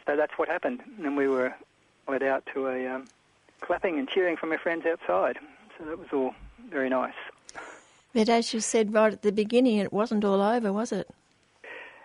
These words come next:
Speaker 1: No, no. They made it clear to Margaret a couple of days later, the, the, the, uh, police did, that, um, we were still going to be charged. Uh, they actually said they were, they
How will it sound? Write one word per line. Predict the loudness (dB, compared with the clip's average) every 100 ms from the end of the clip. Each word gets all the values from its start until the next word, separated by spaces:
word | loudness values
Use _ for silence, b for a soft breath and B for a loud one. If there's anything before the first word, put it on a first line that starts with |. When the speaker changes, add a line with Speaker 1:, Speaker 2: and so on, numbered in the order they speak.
| B -6
Speaker 1:
No, | 0 2 4 4 4 4
no. | 2 4 2
They | 2
made | 2 2
it | 2
clear | 2 2 2 0
to | 2
Margaret | 4 2 2 0 -2 _ _ -4
a |
couple | -2 0
of | 0
days | 0 2
later, | 2 2
the, | 0 0 -2 -2
the, | -2 -2 _ _ _ _ -2
the, | 0 2
uh, | 2 2 0 -2
police | -2 -2 -2
did, | -4 -2
that, | -2 0
um, | -2 -2 -2
we | 0
were | 0
still | 0 0
going | 0 -2
to | -4
be | -6
charged. | -2 0 0 -2 -6 -14 B B B B _
Uh, | -6 -2
they | 0 0
actually | 0 -4 -2
said | 0 2
they |
were, | 2 0 -4 -2
they | 0